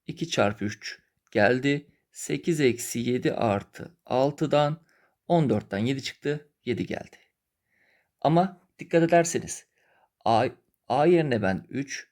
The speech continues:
B yerine iki yazarsam bu sefer üçün karesi eksi yedi artı iki çarpı iki gelecek. Üçün karesi dokuz, eksi yedi artı dört.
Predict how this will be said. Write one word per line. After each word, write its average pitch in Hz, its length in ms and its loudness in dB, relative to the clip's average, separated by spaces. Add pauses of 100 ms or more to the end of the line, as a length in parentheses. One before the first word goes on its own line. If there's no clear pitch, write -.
(220)
B 160 120 0
yerine 156 320 4
iki 110 220 -6
yazarsam 110 600 -2 (520)
bu 160 60 -6
sefer 113 460 -2 (1000)
üçün 160 460 -2 (140)
karesi 147 680 -2 (160)
eksi 123 560 -4
yedi 151 480 -2 (240)
artı 117 560 0
iki 165 200 -6
çarpı 131 600 -4 (200)
iki 110 200 -10
gelecek. - 460 -12 (580)
Üçün 165 280 -2
karesi 110 480 0
dokuz, 156 540 -4 (280)
eksi - 600 -6 (180)
yedi 151 560 -4 (340)
artı - 500 -4
dört. 135 380 0